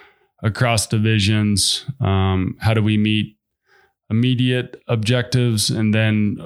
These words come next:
let's go make our own objectives and move forward and get people to follow us is what I saw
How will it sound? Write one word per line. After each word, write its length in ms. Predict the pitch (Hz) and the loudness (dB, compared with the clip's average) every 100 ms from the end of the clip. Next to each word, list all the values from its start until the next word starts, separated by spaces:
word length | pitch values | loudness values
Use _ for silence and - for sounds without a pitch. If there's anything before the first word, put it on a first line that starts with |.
| - 110 | -10 -2
let's 240 | 110 - | -2 0
go 160 | 123 110 | 0 2
make 260 | 107 107 | 2 0
our 140 | 101 101 | -2 0
own 160 | 104 | 0
objectives 680 | 101 90 98 95 107 95 95 | 0 0 -2 -2 -2 -2 0
and 160 | 98 101 | 0 2
move 220 | 104 92 | 0 0
forward 640 | 107 104 101 98 92 101 | -2 0 0 0 -2 -2
and 240 | 120 98 | -2 0
get 240 | 101 104 - | 0 -2 -2
people 260 | 107 104 95 | -2 0 -2
to 80 | |
follow 420 | 92 104 101 95 98 | -2 -2 0 0 0
us 420 | 95 90 - 107 | -2 -2 -2 -2
is 360 | 104 90 - - | 0 0 -4 -4
what 420 | 98 101 - - _ _ _ _ _ _ _ _ 110 | -2 -2 -4 -14 _ _ _ _ _ _ _ _ -2
I 160 | 113 | 0
saw 580 | 101 110 101 95 92 | 0 0 0 0 -2